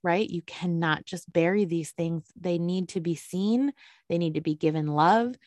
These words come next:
They need to be purified. This is gonna be a good weekend for some <laughs> Ho'oponopono. If you don't know what that is,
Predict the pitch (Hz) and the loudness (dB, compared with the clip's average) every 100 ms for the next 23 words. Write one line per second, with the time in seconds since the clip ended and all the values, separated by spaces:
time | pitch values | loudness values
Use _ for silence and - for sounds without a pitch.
0 | _ - 170 175 160 175 202 - 185 151 | _ -6 -4 -2 -2 -4 -6 -4 0 2
1 | 143 76 65 - 170 - - - 175 165 | 2 0 -2 -2 -8 -10 -8 -4 0 0
2 | 170 180 175 165 - 180 160 160 170 160 | 0 -2 0 0 0 -4 -4 -6 -4 0
3 | 202 196 185 202 170 156 185 165 135 - | 4 4 4 2 2 2 2 0 -2 -8
4 | - 165 165 165 165 170 160 143 | -12 -10 -8 -6 -6 -2 -2 -2